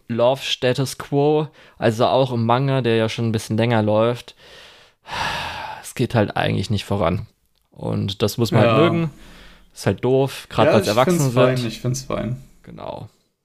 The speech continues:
Speaker 1: Ja, aber ist so auf jeden Fall ganz cute.
Speaker 2: Ich find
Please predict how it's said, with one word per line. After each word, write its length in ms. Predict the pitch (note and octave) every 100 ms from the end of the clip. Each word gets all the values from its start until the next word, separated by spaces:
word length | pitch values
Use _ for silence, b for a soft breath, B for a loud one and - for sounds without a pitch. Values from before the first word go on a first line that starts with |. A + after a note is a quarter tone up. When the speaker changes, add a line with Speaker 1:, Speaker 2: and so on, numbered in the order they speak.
| _ _ _ _ _ _ _ _ -
Speaker 1:
Ja, 240 | C#3 F3 -
aber 240 | F#3 G3
ist 120 | D#3 -
so 140 | D#3
auf 100 | C#3
jeden 80 | A#2+
Fall 80 | A2+
ganz 200 | A2 -
cute. 280 | C#3 C3+ - _
Speaker 2:
Ich 180 | C3 A2
find 240 | C3+ B2+